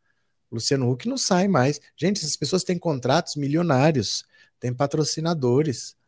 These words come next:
Não tem como o Luciano Huck largar tudo agora e ir embora, assim, "Ah, não, vou ser candidato." Ele não pode largar a Rede Globo agora. Ele poderia,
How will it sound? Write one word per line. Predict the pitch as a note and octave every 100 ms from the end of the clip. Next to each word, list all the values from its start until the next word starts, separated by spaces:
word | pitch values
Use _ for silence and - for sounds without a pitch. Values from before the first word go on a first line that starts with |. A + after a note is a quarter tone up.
| _ _ _
Não | G#2 C3
tem | D3 G3+
como | B3 A3+
o |
Luciano | D3 D3+ C3+ B2+
Huck | B2
largar | B2+ B2 A#2 A#2
tudo | - A2+ A#2
agora | G#2+ A2 A#2+
e | A#2
ir |
embora, | A2+ G#2+ G#2+ G2+
assim, | -
"Ah, | D#3+
não, | E3+ D3+
vou | B2+
ser | B2 B2+
candidato." | B2 A#2 A2+ A2+ G#2 - _ _ _ _ -
Ele | B2
não | F#3+
pode | G3 A#3 D4
largar | B3 C#3+
a | A#2+
Rede | A2+ A#2
Globo | A#2 G#2+
agora. | A2 G#2+ G2+ G2+
Ele | A#2+ A#2+
poderia, | B2+ D#3+ E3 B3 A#3 F#3+ A#2+